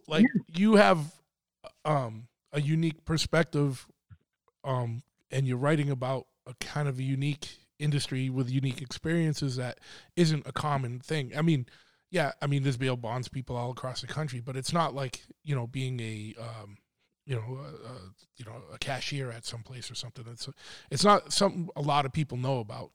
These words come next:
Speaker 1: you know, and, uh, I think people will find it interesting, and you, you keep pushing that. Like you said, it, it makes for interesting, um, uh, stories, whether it's,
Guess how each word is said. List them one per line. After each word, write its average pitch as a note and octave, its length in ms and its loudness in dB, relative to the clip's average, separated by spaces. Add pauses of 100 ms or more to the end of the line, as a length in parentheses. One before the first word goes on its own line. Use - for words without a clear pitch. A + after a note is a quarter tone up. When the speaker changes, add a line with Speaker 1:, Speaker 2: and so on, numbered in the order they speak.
Speaker 1:
you C#3 140 -2
know, C#3 240 0
and, B2 240 -6
uh, A#2 180 -10 (400)
I B2 100 -6
think C#3 220 -4 (120)
people C#3+ 280 -4
will B2+ 60 -4
find B2 280 -4
it A2+ 100 -6
interesting, B2 480 -6
and A#2 140 -8
you, B2 140 -12 (160)
you C3+ 120 -16
keep B2 220 -8
pushing C3+ 320 -4
that. A#2 240 -8
Like A#2+ 260 -10 (300)
you C#3 120 -4
said, D3 360 0
it, C3+ 180 -6 (100)
it D3 160 0
makes D#3+ 460 -2 (300)
for C#3 380 0 (240)
interesting, D3 800 0
um, A#2 360 -6 (1500)
uh, B2+ 260 -4 (640)
stories, F3+ 520 4
whether C3+ 320 0
it's, - 220 -4